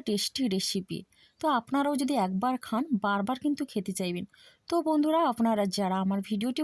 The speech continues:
ফুল ওয়াচ করলেন, আপনাদের অনেক অনেক ধন্যবাদ রইল, আর অনেক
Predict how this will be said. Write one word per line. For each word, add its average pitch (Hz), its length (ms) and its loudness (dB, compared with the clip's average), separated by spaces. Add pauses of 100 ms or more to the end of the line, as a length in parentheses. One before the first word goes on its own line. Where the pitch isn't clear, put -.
ফুল 320 180 0
ওয়াচ 320 180 2 (100)
করলেন, 330 240 2 (380)
আপনাদের 294 360 0 (100)
অনেক 349 360 2
অনেক 339 180 2 (120)
ধন্যবাদ 277 380 2 (100)
রইল, 302 160 2 (220)
আর 294 80 0 (220)
অনেক 349 360 2